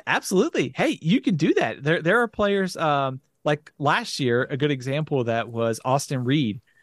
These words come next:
at Western Kentucky. He entered the portal, played in the bowl game for Western Kentucky, kinda hinted that he was gonna be back. But there are players that do that. They'll play in the bowl game.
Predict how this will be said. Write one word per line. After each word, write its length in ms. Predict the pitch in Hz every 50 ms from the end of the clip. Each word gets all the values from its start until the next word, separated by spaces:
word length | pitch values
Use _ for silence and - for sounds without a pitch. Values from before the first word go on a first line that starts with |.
| _ _ -
at 140 | 127 123 123
Western 300 | 135 139 - - 147 135
Kentucky. 440 | 135 - - 151 180 - 127 110 -
He 120 | - 151 156
entered 200 | 160 165 160 139
the 100 | 147 -
portal, 500 | - - 185 196 156 131 123 139 147 _ _ _ _ -
played 280 | - - 160 165 160 156
in 60 | 147
the 60 | 135
bowl 240 | 123 139 156 170 165
game 260 | 135 139 127 127 123
for 120 | 117 -
Western 300 | 127 127 131 123 - 139
Kentucky, 540 | - 139 - - 151 147 - - 127 127 123 _ _ _ _ -
kinda 220 | - 302 311 240
hinted 380 | 185 190 226 226 196 226 196 165
that 120 | 170 151
he 120 | 151 175
was 140 | 180 170 151
gonna 200 | 151 170 156 151
be 120 | 135 131 123
back. 420 | 123 139 135 117 104 110 _ _ _ _ _ _ _ _ _ _ _ _ _ -
But 120 | 190 185
there 140 | 185 202 202
are 140 | 196 214 220
players 340 | 220 - 202 185 185 190 175
that 120 | 190 175
do 120 | 175 220 226
that. 140 | 165 110 104
They'll 140 | - 139 139
play 240 | - - 156 147
in 80 | 151 165
the 80 | 180 160
bowl 220 | 151 131 127 127
game. 300 | 120 123 120 123 135 147